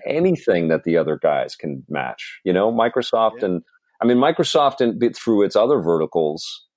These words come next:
Speaker 1: has that capability as well, but Sony and Nintendo don't have the potential to reach the, you know, billion plus kind of market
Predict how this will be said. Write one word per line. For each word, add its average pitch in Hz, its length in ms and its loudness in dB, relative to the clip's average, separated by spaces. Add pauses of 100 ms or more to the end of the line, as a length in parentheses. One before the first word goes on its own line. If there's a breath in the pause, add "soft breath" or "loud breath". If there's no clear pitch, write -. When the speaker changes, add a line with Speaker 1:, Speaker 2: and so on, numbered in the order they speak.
Speaker 1:
has 85 360 -2
that 82 200 0
capability 78 600 -2
as 71 180 -6
well, 85 300 0
but 76 240 -2 (400)
Sony 135 400 0
and 123 100 2
Nintendo 104 720 2 (280)
don't 107 340 0
have 87 560 -2 (640)
the 87 880 0 (280)
potential 110 600 -2
to - 120 -4
reach 90 460 -2
the, 80 280 0 (880)
you 110 140 -2
know, 82 280 -2 (140)
billion 104 580 2
plus - 500 -2
kind 90 240 -2
of 76 100 -2
market 82 480 0